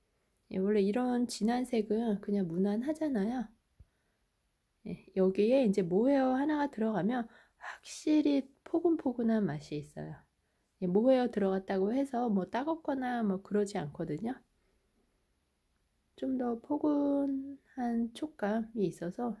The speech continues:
좋은 것 같습니다. 예, 근데 이거 이일사 일 번 자체가, 예, 되게 광택도 나고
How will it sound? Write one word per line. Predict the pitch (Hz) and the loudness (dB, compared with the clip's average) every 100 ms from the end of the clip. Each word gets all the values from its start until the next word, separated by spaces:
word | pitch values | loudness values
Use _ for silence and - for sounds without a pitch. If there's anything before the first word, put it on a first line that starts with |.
| - | -14
좋은 | - 196 202 | -6 0 2
것 | 202 | 2
같습니다. | 185 139 - 165 160 - - _ _ _ _ _ _ - | -2 -4 -8 -8 -10 -14 -20 _ _ _ _ _ _ -16
예, | 139 _ - _ | -16 _ -20 _
근데 | 269 254 226 | -2 2 4
이거 | 196 214 | 4 4
이일사 | - 202 247 262 247 320 285 | 2 0 0 -2 -4 -4 -2
일 | 202 214 | 0 2
번 | 233 277 | 2 0
자체가, | 240 170 - 208 285 226 - - - _ _ _ _ _ _ - | -2 -6 -6 -4 0 -2 -2 -12 -20 _ _ _ _ _ _ -4
예, | 190 | 0
되게 | 208 226 226 | 0 0 0
광택도 | - 208 226 381 359 330 | 2 2 4 4 4 2
나고 | 214 185 302 262 185 | 2 2 4 4 2